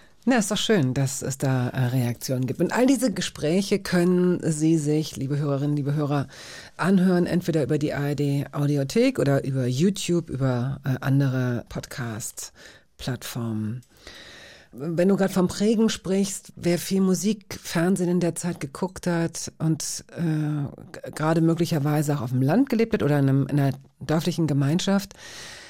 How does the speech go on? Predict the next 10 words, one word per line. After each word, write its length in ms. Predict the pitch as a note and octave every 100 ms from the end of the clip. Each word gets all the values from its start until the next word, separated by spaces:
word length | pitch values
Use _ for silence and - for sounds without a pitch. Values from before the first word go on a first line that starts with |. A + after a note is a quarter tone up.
| - -
da 80 | -
ist 140 | F3+
es 100 | G3+
ja 80 | F#3+
dann 140 | F3+
was 120 | F3
ganz 220 | - F3+ F#3+
Besonderes, 640 | E3+ D3 F3 G#3+ F3 E3
noch 260 | F3+ A3 -
besonderer, 1700 | G#3 F#3+ E3+ G#3 G3+ F#3 D3 D#3+ D#3+ C3 D3 D3 C3 C#3+ C#3+ A3